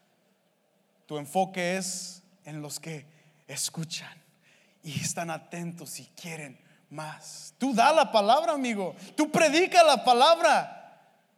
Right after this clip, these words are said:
Que tú no sabes a quién puedes, eh, dar, eh, e impregnar por medio del Espíritu Santo para abrir obras en las misiones. Tú nunca lo sabes,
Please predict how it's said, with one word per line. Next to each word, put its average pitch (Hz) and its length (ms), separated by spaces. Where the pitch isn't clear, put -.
Que - 100
tú 240 140
no 269 120
sabes 254 800
a 165 80
quién 220 300
puedes, 226 580
eh, 175 260
dar, 214 400
eh, 208 200
e 185 120
impregnar 190 800
por 202 140
medio 208 280
del 196 140
Espíritu 220 640
Santo 208 520
para 165 260
abrir 196 340
obras 185 680
en 165 160
las 151 160
misiones. 175 640
Tú 208 140
nunca 190 800
lo 165 80
sabes, - 840